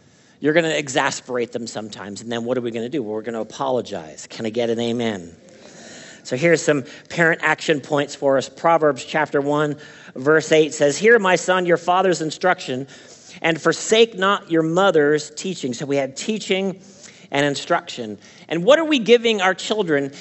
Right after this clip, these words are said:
And once again, uh, when we think about raising our children, there, there's a, a lot of control early. And, and I would say it like this. We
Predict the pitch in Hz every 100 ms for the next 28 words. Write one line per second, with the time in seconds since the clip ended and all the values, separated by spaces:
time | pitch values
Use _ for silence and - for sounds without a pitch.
0 | - 190 220 202 185 190 196 180 170 190
1 | 190 190 220 226 202 202 180 175 190 185
2 | 185 185 196 185 180 196 190 - - 170
3 | 170 165 160 165 156 156 156 143 143 160
4 | 180 190 - 160 135 - 147 - - 180
5 | 180 180 175 147 160 147 113 78 - -
6 | - - 131 127 147 151 156 - 175 165
7 | 160 - 160 147 180 214